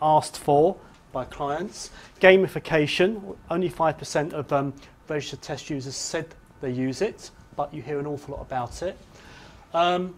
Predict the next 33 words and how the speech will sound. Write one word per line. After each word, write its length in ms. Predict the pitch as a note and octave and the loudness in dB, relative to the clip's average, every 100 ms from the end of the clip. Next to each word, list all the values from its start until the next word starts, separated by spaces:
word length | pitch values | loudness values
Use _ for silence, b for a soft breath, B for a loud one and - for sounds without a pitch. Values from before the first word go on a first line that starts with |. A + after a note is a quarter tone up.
| - - | -18 -6
flash 380 | - G3+ - | 0 0 0
mob 160 | F3+ E3 | -4 -4
assessments 840 | D3+ F#3+ F3 F#3+ F#3 G3 - - | -2 0 0 2 0 0 -6 -4
I 100 | D#3 | -6
throw 300 | C3 - D#3+ | -4 2 4
in 160 | D#3 D#3 | 4 0
'cause 80 | D3 | -4
I've 100 | D3+ | -6
only 140 | D#3+ C#3 | -4 -2
heard 160 | C#3 | -2
it 100 | C#3 | -2
once, 400 | C#3+ D#3+ F3+ - | 0 0 -2 -10
but 240 | - C#3+ C3+ | -6 -6 -4
I 40 | |
was 200 | C#3 C3+ | -8 -8
so 260 | - E3+ D3 | -8 -8 -8
charmed 540 | - E3+ D3+ C#3+ - | 2 4 6 4 2
by 320 | D3 C#3+ F3 B B | 4 4 2 B B
the 80 | D3+ | 0
notion, 580 | D3+ D#3+ B3 E3 D#3+ D#3+ B | 2 4 6 6 6 2 B
<laughs> 180 | B - | B 2
um, 380 | D3+ D#3 D#3+ F3+ | 6 6 4 -4
I've 180 | D3 D3 | -6 -6
stuck 320 | - D#3 - | -4 -6 -2
with 140 | D3+ F#3 | -2 0
it. 380 | G#3 - - - B B - | 0 -4 -10 -10 B B -4
I'll 100 | C#3 | -4
find 360 | - D3+ D3 D3 - - | -2 -2 -2 -8 -18 -12
someone 340 | - D3+ C#3+ | -6 -4 0
one 160 | C#3+ C#3+ | 0 2
day 140 | C#3 | 2
using 420 | C#3 D#3 D3+ C3 | 2 -2 -4 -2
it. 240 | C3+ D#3+ | -2 -2